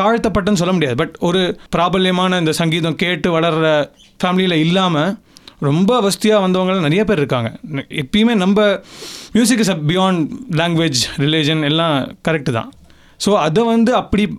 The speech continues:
மியூசிக்காக, அதா-, அதாவது ஒருத்தர் வாயிலேருந்து ஒரு, actually பாடுறது நம்ம இல்ல, மேலேருந்து யாரோ ஒருத்தர், அ, நம்ம மூலியமா வர, வருதுங்கிறது தான்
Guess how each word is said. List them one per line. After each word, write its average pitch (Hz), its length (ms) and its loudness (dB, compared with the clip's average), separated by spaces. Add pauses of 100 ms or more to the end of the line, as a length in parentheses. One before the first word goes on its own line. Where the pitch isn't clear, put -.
மியூசிக்காக, 196 640 2
அதா-, 170 200 2
அதாவது 170 320 0
ஒருத்தர் 156 200 -4
வாயிலேருந்து 165 600 0
ஒரு, 143 160 0 (180)
actually 151 340 -2
பாடுறது 160 320 0
நம்ம 143 240 0
இல்ல, 139 240 0 (240)
மேலேருந்து 160 340 0
யாரோ 175 300 0
ஒருத்தர், 151 480 -2
அ, 135 80 0 (140)
நம்ம 160 280 0
மூலியமா 175 380 0
வர, 151 220 0
வருதுங்கிறது 160 480 -2
தான் 196 380 -2